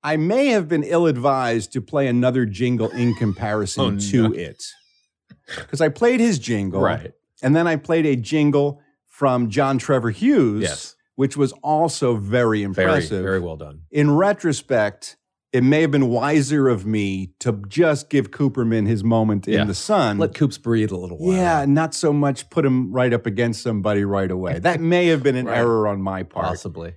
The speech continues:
Speaker 1: He seems not to love what, what happened yesterday.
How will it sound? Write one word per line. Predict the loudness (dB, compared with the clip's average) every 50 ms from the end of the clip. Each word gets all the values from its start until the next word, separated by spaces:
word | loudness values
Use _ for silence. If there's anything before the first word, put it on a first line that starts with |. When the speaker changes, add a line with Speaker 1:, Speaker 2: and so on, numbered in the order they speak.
| _
Speaker 1:
He | _ -2 -2
seems | -2 -2 -2 -2 0 2 2 2 2 2
not | 2 4 4 4 2 -2 -4 -2
to | 0 0 0
love | 0 -2 -6 -2 0 2 2 2 2 0 -2 -6 -10 -14 -18 _ _ _ _ _ _
what, | -4 -4 -4 -2 -2 -2
what | -2 -2 -2
happened | -2 -2 -2 -2 -2 -4 -4 -2
yesterday. | -2 -2 -2 -4 -6 -10 -8 -4 -2 -2 -2 -2